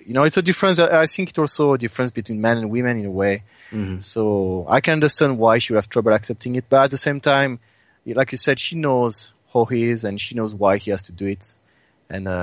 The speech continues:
Speaker 1: and in any case, if he wasn't fighting, then they would all be killed by Wild anyway. So
Speaker 2: Yeah, ex-, that's exactly,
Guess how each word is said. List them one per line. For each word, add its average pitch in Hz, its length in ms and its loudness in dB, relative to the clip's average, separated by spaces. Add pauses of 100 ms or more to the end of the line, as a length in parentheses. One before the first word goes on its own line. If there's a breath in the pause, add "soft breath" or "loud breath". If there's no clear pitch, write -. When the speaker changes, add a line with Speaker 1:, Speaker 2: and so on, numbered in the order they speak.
(100)
Speaker 1:
and 120 160 -4
in 135 160 -4
any 147 120 -2
case, 147 280 2
if 156 120 -6
he 160 80 -4
wasn't 117 360 2
fighting, 120 460 2
then 95 220 -4
they 98 100 -6
would 101 180 -6
all 110 100 0
be 110 160 -6
killed 117 240 -4
by 101 140 4
Wild 101 360 2
anyway. 92 340 -4
So 71 300 -12 (360 loud breath)
Speaker 2:
Yeah, 165 200 6
ex-, 143 220 2
that's 165 220 4
exactly, 131 460 0